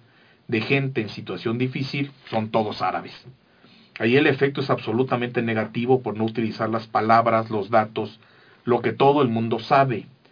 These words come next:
En el barrio todo el mundo sabe que en esa escuela son todos árabes, pues sí.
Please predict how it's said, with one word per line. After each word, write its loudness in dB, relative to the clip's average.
En 0
el 2
barrio 4
todo 4
el 4
mundo 0
sabe 2
que -6
en -4
esa -4
escuela 2
son -2
todos 0
árabes, 2
pues -12
sí. -10